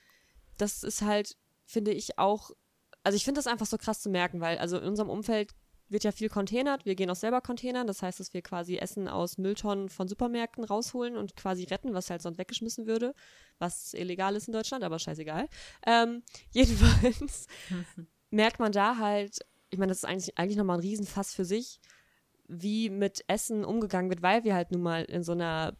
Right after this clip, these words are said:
Speaker 1: privilegierten Gesellschaft hier leben, wo einfach Essen im Überfluss da ist, dass halt so viel davon weggeschmissen werden kann, weil es winzige kleine braune Stellen hat oder weil in einem Sack mit, äh,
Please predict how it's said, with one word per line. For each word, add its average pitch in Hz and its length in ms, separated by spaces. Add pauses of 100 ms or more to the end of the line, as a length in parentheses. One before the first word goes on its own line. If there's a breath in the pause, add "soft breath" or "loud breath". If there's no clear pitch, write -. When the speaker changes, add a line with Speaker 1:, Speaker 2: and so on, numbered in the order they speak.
(180)
Speaker 1:
privilegierten 180 1000 (420)
Gesellschaft 190 520
hier 175 120
leben, 170 340
wo 175 60
einfach 170 380
Essen 180 260
im - 60
Überfluss 233 480
da 214 240
ist, 185 360
dass 175 200
halt 170 220
so 233 200
viel 233 160
davon 196 240
weggeschmissen 185 500
werden 170 200
kann, 180 200
weil 175 200
es 175 160
winzige 226 380
kleine 214 300
braune 185 320
Stellen 220 360
hat 185 120
oder 175 160
weil 175 140
in 170 100
einem 214 340 (520 loud breath)
Sack 214 420
mit, - 460
äh, 180 520